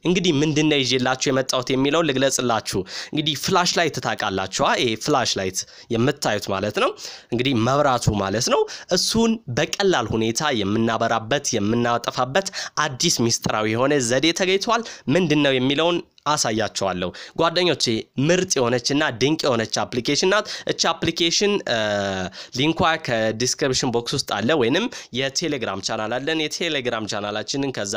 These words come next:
ጆይን በማድረግ በቀላል ሁኔታ ማውረድ ትችላላችሁ። ወይንም ደግሞ ያው እዚህ ፕላይ ስቶር ውስጥ፣ እ፣ ሼክ ፍላሽ ላይት ብላችሁ ብትሰርቹ ይመጣላችኋል። ይሄ እዚህ ጋር እንደምታዩት ሼክ ፍላሽ ላይት አንደኛ የሆነ አፕሊኬሽን ነው። ከአንድ ሚሊዮን በላይ ዳውንሎደር ያለው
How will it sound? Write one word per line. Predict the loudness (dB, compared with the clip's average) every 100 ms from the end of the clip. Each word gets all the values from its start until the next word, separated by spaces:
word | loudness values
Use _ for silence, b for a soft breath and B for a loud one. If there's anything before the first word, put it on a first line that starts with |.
| -6
ጆይን | -4 -4 -2
በማድረግ | -4 -4 -4 -6 -8 B -8
በቀላል | -8 -6 -4 -2 -2
ሁኔታ | -4 -4 -4
ማውረድ | -4 -4 -2
ትችላላችሁ። | -4 -2 -4 -6 -6 -4
ወይንም | -4 -4
ደግሞ | -4 -4 -2
ያው | -2 -4
እዚህ | -6 -6
ፕላይ | -6 -4
ስቶር | -6 -6 -4
ውስጥ፣ | -4 -4 B B B -6
እ፣ | -4 -2 -4 -6 B -8
ሼክ | -2 -2 -2
ፍላሽ | -4 -2 0 0
ላይት | -2 -2 -4
ብላችሁ | -4 -4 -6 -6
ብትሰርቹ | -4 -2 -2 -4 -4 -2
ይመጣላችኋል። | -2 -4 -4 -6 -6 -6 -6 -4 -4
ይሄ | -4
እዚህ | -4 -4
ጋር | -2
እንደምታዩት | -2 -2 -2 0 0 -2 B B -4
ሼክ | -2 -2 -4
ፍላሽ | -6 0 0 0 0
ላይት | 0 0 -2 -4
አንደኛ | -2 0 0 0
የሆነ | 0 -2 -2
አፕሊኬሽን | -4 -4 -2 0 2
ነው። | 2 0 B -8
ከአንድ | -4 -2 0 0 0 2
ሚሊዮን | 2 2 0 -2 -2
በላይ | 0 0 0
ዳውንሎደር | 0 2 2 2 0
ያለው | 0 0 0